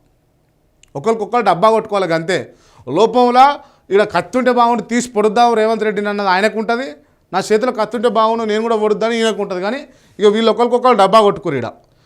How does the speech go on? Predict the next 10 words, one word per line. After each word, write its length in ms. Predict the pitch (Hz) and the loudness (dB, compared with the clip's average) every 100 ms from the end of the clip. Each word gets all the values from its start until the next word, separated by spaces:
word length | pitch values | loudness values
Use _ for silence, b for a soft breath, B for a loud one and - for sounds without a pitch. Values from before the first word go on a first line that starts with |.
| _ 160 | _ 0
ఏమంటారు 500 | 214 247 240 233 220 | 2 2 0 -2 -2
అని 200 | 214 208 | 0 -2
అంటే, 400 | 185 247 190 202 - _ _ _ _ _ _ _ _ b b b b b | 0 2 2 -2 -10 _ _ _ _ _ _ _ _ b b b b b
"రాష్ట్రాన్ని 600 | 120 185 247 247 269 269 | 2 4 4 4 0 0
సీఎం 300 | - 240 262 | -2 0 2
అద్భుతంగా 440 | 233 208 254 254 254 | 0 0 0 2 2
తీర్చిదిద్దుతారని 960 | 247 214 202 196 196 202 254 247 254 349 349 - _ _ _ _ | 0 -2 -2 -4 -8 0 4 4 4 0 -4 -12 _ _ _ _
అసదుద్దీన్ 600 | 170 220 247 202 254 311 285 | -2 0 0 -2 -4 -6 -10
భావిస్తుండు 840 | 160 175 220 262 247 247 226 214 233 | 0 4 4 4 0 -2 2 6 6
అట." 180 | 214 | 4